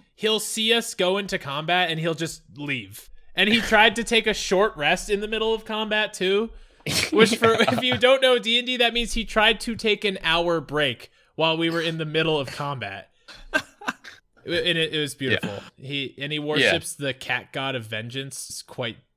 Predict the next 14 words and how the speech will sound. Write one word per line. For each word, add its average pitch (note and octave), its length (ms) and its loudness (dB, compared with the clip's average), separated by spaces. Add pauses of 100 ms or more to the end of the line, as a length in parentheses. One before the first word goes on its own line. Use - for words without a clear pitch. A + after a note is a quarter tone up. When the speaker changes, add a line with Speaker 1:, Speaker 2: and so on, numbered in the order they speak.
(300)
Speaker 1:
quite B2+ 300 -8
cool. C3+ 460 -8 (400)
I, C3 160 -6
I C3 120 -6
very B2+ 300 -2
much A2+ 300 -8
like G#2+ 260 -10
that. G#2 180 -16
Yeah. G#2+ 140 -12
So D#3 220 -6
we F3+ 100 2
have F3 240 0
quite D#3 300 -4
the, A2+ 320 -4